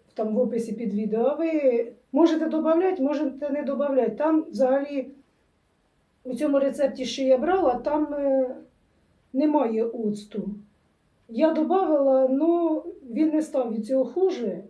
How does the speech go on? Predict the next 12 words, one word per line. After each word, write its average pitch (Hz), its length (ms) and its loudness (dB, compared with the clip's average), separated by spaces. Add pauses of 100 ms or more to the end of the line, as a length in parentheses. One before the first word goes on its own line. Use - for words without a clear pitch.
(720)
Я 262 240 2
бачу, 254 320 -2
що 262 220 -4
він, 262 280 0
е, 233 400 -6 (880)
тістечко 262 520 -6
таке 196 460 -4 (720)
непогане. 226 720 -2 (480)
Так - 160 -4
що 277 180 -4
можна 277 380 2
робити 202 540 -4